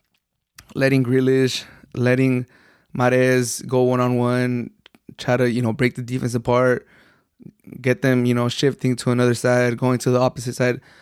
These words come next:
You know, City, City's usual style of playing. And it kinda worked. They had a lot of chances. Silva had some chances. De Bruyne had some chances. Uh, Mahrez had some chances. Like,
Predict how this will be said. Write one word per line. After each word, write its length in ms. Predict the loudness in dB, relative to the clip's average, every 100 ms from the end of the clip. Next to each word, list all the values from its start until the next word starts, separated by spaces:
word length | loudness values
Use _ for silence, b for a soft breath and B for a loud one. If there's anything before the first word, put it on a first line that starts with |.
| b b b
You 180 | -2 0
know, 220 | 0 -2 -16 -20
City, 560 | -12 -2 -2 0 -4 -4 -10 _ _ _ _ _ _ -20 _
City's 680 | -10 -2 0 0 -2 -4 -10 -6
usual 400 | -2 0 0 0
style 320 | 0 0 0
of 60 |
playing. 380 | -2 -2 -2 -4 b b b b b b _
And 300 | 0 0 0 -6 -18 _ _
it 300 | -4 -2 -2
kinda 240 | -2 0 2
worked. 240 | 2 2
They 80 | 2
had 160 | 2
a 60 | 2
lot 180 | 2 2
of 60 |
chances. 640 | 0 0 0 0 0 -2 -8 -16
Silva 340 | -4 0 2
had 160 | 2 0
some 140 | -2
chances. 600 | -2 0 0 0 0 0
De 100 | -2
Bruyne 360 | -6 -2 0 2
had 140 | 0
some 140 | -4 -6
chances. 800 | -2 -2 -2 -2 -2 -2 -4 -10 b b b b b
Uh, 480 | -4 -4 -2 -4 -4
Mahrez 640 | -4 0 2 4 4 2
had 180 | 2 0
some 140 | 0 -2
chances. 600 | 0 0 -2 -2 -2 -2
Like, 240 | -4 -6